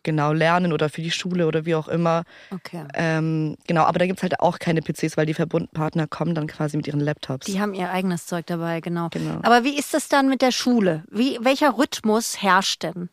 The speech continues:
Speaker 2: Also wie, wie viele Tage habe ich Schule, wie viele Tage bin ich praktisch unterwegs?
Speaker 1: Also Schule,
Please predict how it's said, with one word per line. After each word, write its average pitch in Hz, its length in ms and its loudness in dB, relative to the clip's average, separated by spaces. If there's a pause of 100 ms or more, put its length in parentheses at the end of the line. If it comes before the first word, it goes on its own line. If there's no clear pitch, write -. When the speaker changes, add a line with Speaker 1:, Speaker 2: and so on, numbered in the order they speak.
Speaker 2:
Also 180 320 -2
wie, 202 340 -2
wie 202 80 0
viele 202 160 -4
Tage 180 320 0
habe 170 140 -4
ich - 80 -8
Schule, 311 360 2
wie 254 60 0
viele 226 140 -4
Tage 202 340 2
bin 196 200 -4
ich 190 140 -6
praktisch - 400 -6
unterwegs? - 760 -8 (380)
Speaker 1:
Also 196 240 -2
Schule, 262 680 -2